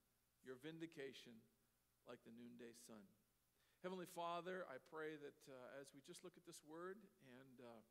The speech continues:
examine it, we receive directly from you today. Pray that you'll just, you'll, you will challenge us. You will call out to us. Those who are perhaps caught in a,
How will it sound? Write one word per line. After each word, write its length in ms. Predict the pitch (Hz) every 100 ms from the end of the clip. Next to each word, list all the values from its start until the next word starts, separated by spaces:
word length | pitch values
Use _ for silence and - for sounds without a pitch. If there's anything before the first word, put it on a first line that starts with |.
| - - - _ _ _ - _ _ - - - _ -
examine 600 | 139 135 156 151 143 123
it, 100 | 117 131
we 160 | 175 185
receive 800 | 156 - - 202 202 208 196 -
directly 460 | 160 170 - 175
from 240 | 160 151 131
you 140 | 127
today. 340 | 120 110 107 87 - - - - - - - - -
Pray 160 | 202 196
that 160 | 170
you'll 160 | 147 143 131
just, 380 | 160 147 - - - - - -
you'll, 400 | 156 156 139 127 - - -
you 160 | 156 156
will 140 | 135
challenge 600 | - - 180 196 196 185
us. 300 | 196 185 - - - - - - - -
You 140 | 165 190
will 140 | 175
call 360 | - 185 170 165
out 240 | 170 190 190
to 100 | 190
us. 400 | 190 - - - - - - - - - - -
Those 320 | 185 202 -
who 280 | 202 202 196
are 420 | 180 175 175 175
perhaps 920 | - 180 180 185 185 185 - - - -
caught 640 | - - 180 190 208 208 - - - 185
in 140 | 170
a, 120 | 156